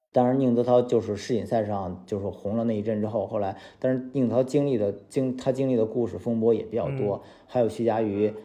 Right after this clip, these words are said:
Speaker 1: 就是我们男子已经出现了一些这样优秀的运动员，就是说在不同的这种泳姿上都能呈现。所以我觉得就是说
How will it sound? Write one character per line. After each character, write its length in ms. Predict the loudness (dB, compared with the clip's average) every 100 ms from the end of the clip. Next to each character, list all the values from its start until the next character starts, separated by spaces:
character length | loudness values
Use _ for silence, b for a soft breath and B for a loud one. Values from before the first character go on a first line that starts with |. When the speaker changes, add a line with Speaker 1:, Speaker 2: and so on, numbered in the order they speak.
| B
Speaker 1:
就 140 | 2 6
是 60 |
我 160 | 6 4
们 100 | 2
男 180 | 0 -2
子 140 | -2
已 60 | -4
经 180 | -8
出 240 | -8 -2 0
现 240 | 2 2
了 160 | 2 -4
一 100 | -6
些 240 | -4 -4
这 120 | 0
样 160 | -2 -2
优 80 | -4
秀 140 | -4
的 100 | -6
运 80 | -6
动 100 | -8
员， 240 | -8 -10 -12 -16 -6
就 120 | -4
是 80 | 0
说 200 | 0 0 -4
在 140 | -4 -4
不 180 | -2 -4
同 240 | -2 2
的 100 | 4
这 80 | 2
种 160 | 0
泳 200 | -2 -6
姿 120 | -6 -6
上 220 | -6 -4 0
都 140 | 2
能 200 | 2 0
呈 200 | -4 -6
现。 240 | -4 -6 B B B B
所 200 | 2 6
以 60 | 6
我 200 | 4 2
觉 140 | 2
得 100 | 2
就 60 | 4
是 0 |
说 280 | 4 4